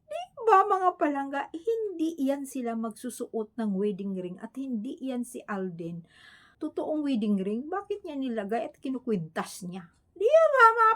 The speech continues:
palangga? Ay nako. Kaya hindi lang natin alam kung kailan nila sasabihin ang katotohanan. Pero malapit na yan.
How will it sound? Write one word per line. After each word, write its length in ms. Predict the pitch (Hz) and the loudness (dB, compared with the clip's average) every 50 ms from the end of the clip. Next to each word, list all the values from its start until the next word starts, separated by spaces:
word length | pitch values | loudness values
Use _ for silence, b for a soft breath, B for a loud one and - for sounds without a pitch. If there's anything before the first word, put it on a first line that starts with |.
| 440 | 2
palangga? 420 | 453 440 403 370 339 254 233 - - - - _ - | 0 0 0 0 0 0 -2 -2 -4 -6 -12 _ -12
Ay 320 | - 302 269 269 269 247 | -8 -6 -6 -6 -6 -8
nako. 400 | 262 - - _ - 208 185 190 B B B B B B B B | -10 -12 -14 _ -12 -10 -10 -12 B B B B B B B B
Kaya 320 | - 269 277 285 269 - 269 | 0 0 2 2 0 -2 -2
hindi 800 | 247 240 233 233 220 208 196 185 185 240 285 302 302 302 - 277 | -2 -2 -2 -2 -2 -4 -4 -4 -4 -2 -2 -2 -2 -2 -2 -2
lang 240 | 277 269 262 262 254 | -4 -4 -2 -2 -2
natin 320 | 240 233 240 226 220 214 | -2 -4 -2 -4 -4 -4
alam 640 | - 214 208 190 185 185 185 185 190 190 185 185 - _ _ _ _ _ _ _ _ _ _ _ _ _ | -4 -4 -4 -2 -2 -2 -4 -4 -4 -4 -6 -6 -10 _ _ _ _ _ _ _ _ _ _ _ _ _
kung 560 | - 226 196 190 196 196 190 185 196 - b b b b b - | -2 0 0 0 -2 -4 -4 -4 -6 -10 b b b b b 0
kailan 320 | 220 214 208 226 220 220 | 2 2 4 4 2 2
nila 320 | 214 208 196 190 196 233 | 2 0 -2 -4 -6 -6
sasabihin 480 | - - 208 - 214 190 185 190 180 175 | -4 -6 -6 -4 -4 -4 -4 -4 -4 -6
ang 80 | 175 170 | -8 -10
katotohanan. 720 | - 180 185 165 - - 170 180 160 165 165 151 190 - | -10 -10 -10 -10 -12 -10 -10 -8 -8 -8 -10 -12 -12 -10
Pero 240 | - 285 311 320 330 | -8 -6 -6 -6 -6
malapit 640 | 339 349 359 359 370 370 349 339 339 - 285 - - | -6 -4 -2 0 2 2 2 0 -2 -4 -8 -6 -2
na 160 | 208 196 185 | -2 -2 -2
yan. 480 | 185 190 202 202 208 208 196 208 208 | -2 -4 -6 -6 -8 -8 -8 -10 -12